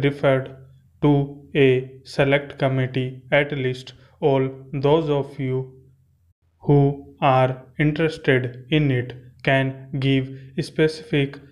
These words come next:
suggestions. The objective is quite clear. The government wants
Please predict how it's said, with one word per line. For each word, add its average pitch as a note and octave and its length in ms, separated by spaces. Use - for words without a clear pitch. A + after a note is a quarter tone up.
suggestions. C#3 800
The C3+ 500
objective C#3+ 680
is C3+ 300
quite C3 600
clear. C#3 480
The C3+ 340
government C#3 640
wants C3 640